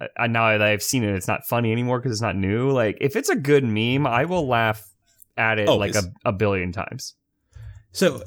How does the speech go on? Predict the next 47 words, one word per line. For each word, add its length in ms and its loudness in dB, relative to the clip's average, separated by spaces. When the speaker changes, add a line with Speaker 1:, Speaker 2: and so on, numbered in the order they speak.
Speaker 2:
that, 260 4
<laughs> 40 2
and 100 4
that 140 0
too, 200 4
like, 140 2
so 120 2
there's 180 4
a 60 4
quote 280 2
in 120 0
here, 340 4
or 80 2
I 80 0
think 120 4
it's 80 0
a 80 -4
tweet, 420 2
uh, 340 2
basically 500 4
being 180 2
like, 300 0
uh, 560 0
"My 120 2
boyfriend 460 4
always 180 2
sends 140 0
me 100 2
videos 280 4
and 80 0
memes 160 2
that 100 0
he 60 0
sees 220 0
on 80 0
those 160 -2
funny 220 0
Snap 260 0
accounts 300 -4
because 200 -4
he 60 0
doesn't 180 0
have 120 0
any 120 0
other 160 0
social 280 0
media," 280 2